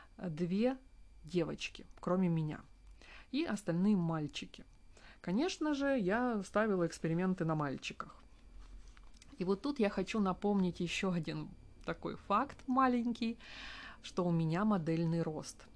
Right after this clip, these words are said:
У меня рост сто семьдесят девять сантиметров. Я выше большинства людей.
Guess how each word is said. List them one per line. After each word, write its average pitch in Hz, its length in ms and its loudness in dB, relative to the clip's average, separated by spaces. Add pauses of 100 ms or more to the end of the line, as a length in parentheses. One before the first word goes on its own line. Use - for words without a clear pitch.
(160)
У 175 60 -4
меня 208 260 4
рост 233 340 2 (180)
сто 208 480 0
семьдесят 190 760 0
девять 170 560 0
сантиметров. 165 760 -2 (480)
Я 202 320 2
выше 190 600 2 (200)
большинства 170 800 0
людей. 156 500 0